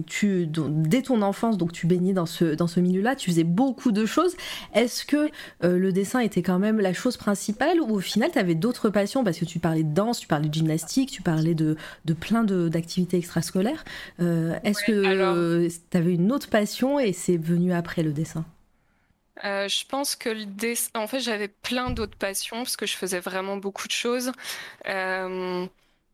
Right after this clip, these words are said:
Speaker 2: Mais je pense que le dessin, en fait, c'est la passion qui est restée
Speaker 1: Mhm.
Speaker 2: tout du long, en fait, depuis le début. C'est, je m'en rendais pas vraiment compte que c'était une passion parce qu'en fait, je dessinais, tu vois, le soir après manger, je remplissais plein de feuilles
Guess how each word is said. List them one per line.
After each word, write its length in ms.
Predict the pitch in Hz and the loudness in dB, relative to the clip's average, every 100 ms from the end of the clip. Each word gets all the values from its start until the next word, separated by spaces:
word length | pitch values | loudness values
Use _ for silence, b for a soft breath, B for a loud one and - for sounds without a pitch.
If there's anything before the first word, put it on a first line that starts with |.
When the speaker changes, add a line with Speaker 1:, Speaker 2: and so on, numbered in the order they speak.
| _ | _
Speaker 2:
Mais 140 | - 208 | -6 -4
je 80 | - | -4
pense 140 | 247 | -4
que 100 | - | -4
le 100 | 220 | -4
dessin, 300 | 180 202 240 | -2 -2 -2
en 60 | 240 | -2
fait, 160 | 233 233 | -4 -2
c'est 100 | 202 | -2
la 100 | 185 | -2
passion 320 | 185 180 220 | -4 -4 -4
qui 180 | 214 208 | -4 -4
est 40 | |
restée 340 | 185 180 - 190 | -4 -4 -4 0
Speaker 1:
Mhm. 60 | |
Speaker 2:
tout 180 | 165 156 | 2 0
du 180 | 190 196 | -2 -2
long, 200 | 196 196 | -2 -2
en 60 | 190 | -4
fait, 160 | 196 | -6
depuis 340 | 180 196 - 196 | -6 -6 -6 -6
le 60 | 180 | -2
début. 500 | 185 185 180 - - B B B | -4 -4 -6 -6 -8 B B B
C'est, 580 | - 196 185 180 180 180 | -4 -2 -2 -2 -2 -4
je 140 | 202 | -2
m'en 140 | 190 | -2
rendais 480 | 180 190 180 170 190 | 0 -2 -4 -2 -4
pas 240 | 185 214 202 | -2 -4 -4
vraiment 320 | 202 202 208 | -4 -4 -4
compte 220 | 233 226 | -4 -6
que 100 | 233 | -4
c'était 260 | 208 202 202 | -4 -4 -4
une 120 | 190 | -4
passion 380 | 196 196 - 240 | -2 -4 -4 -6
parce 200 | 240 214 | -4 -4
qu'en 140 | - 202 | -6 -6
fait, 140 | 196 | -4
je 80 | 190 | -4
dessinais, 520 | 185 185 - 190 185 | -4 -4 -4 -4 -4
tu 180 | 185 - | -4 -4
vois, 140 | 185 | -4
le 220 | 180 170 170 | -4 -6 -6
soir 380 | - 190 185 | -4 -4 -4
après 300 | 190 - - | -6 -8 -6
manger, 340 | 180 180 180 185 | -4 -2 -2 -4
je 80 | 180 | -4
remplissais 460 | 180 - 180 - | -6 -6 -6 -6
plein 220 | 180 185 190 | -4 -4 -4
de 60 | |
feuilles 440 | - 208 202 202 | -4 -2 -2 -2